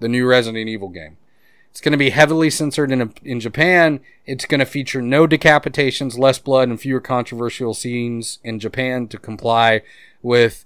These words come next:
cero standards, C E R O. Um, thank God we live in America where we like our blood and guts! Next piece of news.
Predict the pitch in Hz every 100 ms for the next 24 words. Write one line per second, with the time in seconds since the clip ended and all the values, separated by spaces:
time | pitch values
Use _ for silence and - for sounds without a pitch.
0 | _ - - 147 135 113 98 - 113 101
1 | 82 80 - 127 120 113 107 104 131 127
2 | - _ _ _ _ 131 131 127 123 113
3 | - 160 202 247 262 285 285 269 240 294
4 | 311 302 233 233 262 269 277 269 254 165
5 | 233 277 277 262 320 339 - - - _
6 | _ _ - 151 175 185 - 196 180 -
7 | 175 180 180 165 160 - -